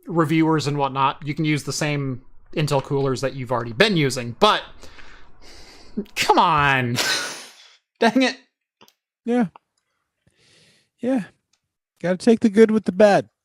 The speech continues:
Speaker 1: Eighteen fifty-one. A good year. A good whiskey, actually.
Speaker 2: Wasn't that when Oregon became a state?
Speaker 1: Eighteen fifty-nine.
Speaker 2: Mm.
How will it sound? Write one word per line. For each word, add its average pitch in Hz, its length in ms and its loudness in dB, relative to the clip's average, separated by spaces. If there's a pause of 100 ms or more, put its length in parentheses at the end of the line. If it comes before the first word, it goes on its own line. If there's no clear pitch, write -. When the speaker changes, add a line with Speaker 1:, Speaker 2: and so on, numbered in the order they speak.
(920)
Speaker 1:
Eighteen 254 300 4
fifty-one. 143 920 0 (220)
A 170 80 -2
good 160 220 2
year. 139 500 2
A 151 60 -8
good 156 240 0
whiskey, - 400 -2 (360)
actually. - 380 -16 (1300)
Speaker 2:
Wasn't 294 300 -2
that 339 220 -2
when 240 560 -6
Oregon 208 520 4
became 202 360 -4
a 196 40 -4
state? 190 460 -2 (680)
Speaker 1:
Eighteen 165 220 -2
fifty-nine. 131 680 -6 (1160)
Speaker 2:
Mm. 113 360 -8